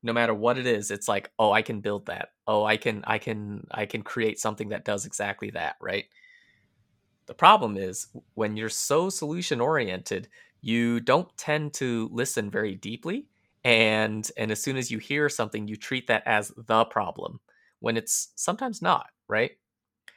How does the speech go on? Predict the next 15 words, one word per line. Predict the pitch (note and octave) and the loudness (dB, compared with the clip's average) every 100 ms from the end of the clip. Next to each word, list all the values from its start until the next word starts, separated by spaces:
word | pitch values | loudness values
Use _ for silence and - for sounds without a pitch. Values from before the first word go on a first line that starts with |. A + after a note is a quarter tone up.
| _ _ _ _ | _ _ _ _
So, | - - D#3 | -10 -2 0
uh, | C3+ C3 B2+ B2+ | 4 6 6 2
just, | - D3+ - - | -4 -8 -8 -6
just | D3 - | -4 0
to, | C#3 A#2+ - | 2 2 0
ju-, | - C3 - - | -4 -10 -8 -8
again, | C3+ A#2+ B2 | 0 2 2
I'm | |
gonna | C3 B2+ - G#2 G2 F2 | -2 -4 -4 -10 -20 -4
tie | - A#2+ | 4 6
this | B2 - | 6 0
to | A#2 | -4
real | B2 C3+ | -2 2
life, | G#2 A2+ - | 2 2 4
right? | B2+ | 4